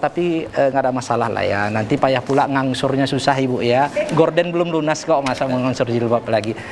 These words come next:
Terima kasih, Ibu-ibu. Kirim salam sama keluarga. Sehat selamat sampai rumah, ya. Dan pemirsa T V R I Sumatera Utara, saya Yuzaidi beserta seluruh kru dan kerabat kerja pamit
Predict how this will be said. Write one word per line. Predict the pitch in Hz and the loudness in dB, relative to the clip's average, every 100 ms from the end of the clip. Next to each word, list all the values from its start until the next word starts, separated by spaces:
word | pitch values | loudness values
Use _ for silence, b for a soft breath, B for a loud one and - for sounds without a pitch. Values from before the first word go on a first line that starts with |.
| B | B
Terima | 180 185 | 2 4
kasih, | 233 226 | 0 0
Ibu-ibu. | 214 220 208 | -2 0 0
Kirim | 202 190 180 | 2 0 2
salam | 170 160 | 0 0
sama | 151 143 | -2 2
keluarga. | 147 135 156 233 - B - | 2 4 4 2 -2 B -4
Sehat | 135 127 | -2 0
selamat | 139 127 135 135 | 0 0 0 -4
sampai | - 127 123 120 | -2 -2 0 0
rumah, | 117 113 160 151 | 0 2 0 0
ya. | 135 156 135 | 0 0 0
Dan | 127 120 120 120 | 0 2 0 0
pemirsa | 123 123 143 139 | -2 0 0 0
T | |
V | 135 | 0
R | 131 | 0
I | 131 | 0
Sumatera | 156 143 147 | -2 -2 2
Utara, | 170 202 B B B - | 0 0 B B B -2
saya | 120 123 123 | 2 2 2
Yuzaidi | 127 135 | 2 2
beserta | 131 - 127 127 | 0 0 0 0
seluruh | 110 139 139 | 0 2 2
kru | 127 - 175 | 2 2 2
dan | 147 | 2
kerabat | 135 139 131 - | 0 0 0 -2
kerja | 135 151 190 | 0 0 0
pamit | - 135 127 | 0 0 2